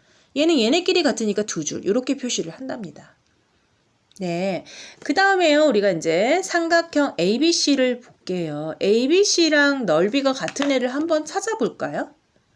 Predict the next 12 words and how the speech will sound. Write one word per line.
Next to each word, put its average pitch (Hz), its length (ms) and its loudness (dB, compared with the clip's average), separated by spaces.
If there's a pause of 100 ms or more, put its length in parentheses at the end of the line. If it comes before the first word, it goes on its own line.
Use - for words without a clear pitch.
(1000)
에이비씨랑 170 640 -6
넓이가 170 420 -6
같은 160 360 -14
애. 220 160 -12 (1000)
넓이가 240 500 2
같다는 349 520 2
거는 302 360 4
합동일 480 600 0
때만 320 300 2
넓이가 202 360 4
같지는 185 420 -4
않아요. 147 640 -12